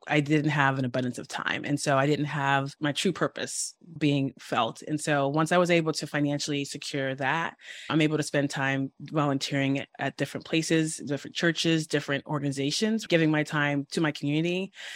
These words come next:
I do a webinar to just help people in terms of educating them about real estate or just investing in general. And those things would not happen without the wealth that I've been able to accumulate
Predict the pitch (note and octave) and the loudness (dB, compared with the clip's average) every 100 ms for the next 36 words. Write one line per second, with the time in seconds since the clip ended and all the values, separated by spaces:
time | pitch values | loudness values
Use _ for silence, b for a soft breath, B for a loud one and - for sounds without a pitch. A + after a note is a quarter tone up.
0 | B C#3+ C#3 C#3+ C#3 C#3 C3+ C#3+ C#3+ D3 | B -6 -4 0 0 0 0 0 2 4
1 | D3 C#3+ C#3+ C#3+ D#3+ - D3 C3+ D3 D3 | 4 4 2 0 -6 -6 -4 -2 -2 -2
2 | D3+ D3 C3+ - C#3 C3+ C#3 C#3+ C#3+ C3+ | 0 0 -2 -2 -2 -2 -4 -4 -2 -2
3 | C3+ C3+ C3+ C#3 C#3 - C#3 C3+ C3 C3 | 0 0 0 0 -2 0 0 0 -2 -2
4 | C#3 C3+ C#3+ C3+ C3 C3 C3 D#3 F3+ E3 | -2 0 -2 -4 -6 -4 -2 -2 -2 2
5 | F3 G3 F#3+ F#3 D#3+ D#3 D3+ C#3+ D3 C#3+ | 4 4 4 -2 0 0 0 0 0 0
6 | C#3 C3 C3+ C3 C3 C3+ C3+ C3 - - | 0 -4 -4 -4 -4 -2 -2 -4 -4 0
7 | C#3+ C3 C3 C3+ C3 C#3+ - B2 D3+ - | 0 0 -2 -4 -4 -6 -6 -6 -6 -2
8 | D#3+ C#3 B2+ C3+ | 0 2 0 -4